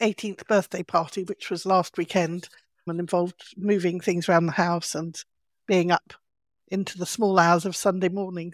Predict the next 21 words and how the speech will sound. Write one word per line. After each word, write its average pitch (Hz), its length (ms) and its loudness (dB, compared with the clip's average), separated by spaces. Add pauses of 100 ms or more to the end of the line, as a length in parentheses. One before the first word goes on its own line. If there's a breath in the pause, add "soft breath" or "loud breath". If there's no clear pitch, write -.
(120)
Yeah, 180 240 6
it's 175 120 -12
been 208 160 2
nice 208 220 4
to - 60 -6
have 196 140 2
a 185 120 4 (160)
peaceful 220 480 2
week, 226 380 -4
although 233 180 6
it 220 100 2
was 262 200 2
rather 247 240 2
wet. 196 560 0 (180)
It - 80 -20
did 247 140 -10
get 214 200 0
very 240 240 2
wet 190 340 -2
in 180 160 -2
the, 175 180 -2